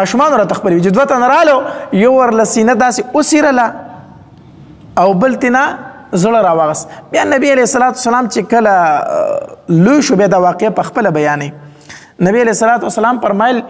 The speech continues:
وی دا دوه پرشتې وي. دوه پرشتې وي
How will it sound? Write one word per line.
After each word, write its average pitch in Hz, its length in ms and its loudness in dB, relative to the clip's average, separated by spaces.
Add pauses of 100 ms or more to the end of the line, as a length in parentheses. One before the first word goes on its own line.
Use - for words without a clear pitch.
(180)
وی 180 160 0
دا 220 200 2
دوه 190 220 -2
پرشتې 185 680 0
وي. 147 120 -6 (1160)
دوه 175 200 2
پرشتې 226 540 0
وي 160 160 2